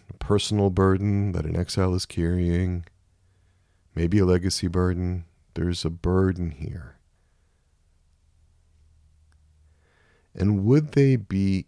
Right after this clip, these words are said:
interested in that burden being resolved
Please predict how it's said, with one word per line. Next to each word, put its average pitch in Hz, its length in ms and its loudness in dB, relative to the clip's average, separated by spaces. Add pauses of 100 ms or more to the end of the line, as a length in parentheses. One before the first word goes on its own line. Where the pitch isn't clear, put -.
interested 78 1120 -4
in 82 420 -4 (540)
that 90 600 0
burden 85 480 2
being 82 400 -4
resolved 80 720 -12